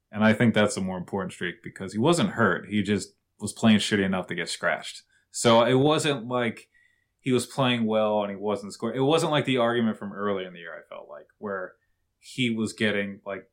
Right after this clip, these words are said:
he was one of the better generators of, like, expected goals. He was getting high quality chances. He was putting up a lot of shot attempts, but nothing was going in. It was kind of, he was invisible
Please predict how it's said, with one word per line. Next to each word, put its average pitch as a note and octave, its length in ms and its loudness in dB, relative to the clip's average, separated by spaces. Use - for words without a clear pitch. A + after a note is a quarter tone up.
he A2+ 180 -6
was G#2 120 -4
one G2+ 220 -4
of F#2+ 60 -8
the F2 80 -8
better F#2+ 240 -4
generators F#2 720 -10
of, G2 160 -14
like, F2+ 320 -12
expected G#2+ 480 -2
goals. G2+ 340 4
He F#2 60 -6
was F2+ 100 -4
getting F#2 160 -4
high F#2 160 2
quality F2 300 0
chances. G2+ 600 0
He F#2 120 -8
was F2+ 300 -12
putting G2 200 0
up F#2 120 -2
a F#2+ 40 0
lot F#2 180 2
of F2 60 -4
shot G2 240 2
attempts, F#2 340 -2
but - 300 -6
nothing G2+ 320 4
was F2+ 120 -6
going F2+ 300 0
in. E2+ 300 -4
It F#2+ 60 -8
was F#2 200 -4
kind G#2 220 0
of, F#2 100 -6
he A2+ 80 2
was F#2+ 120 -2
invisible F2 540 -8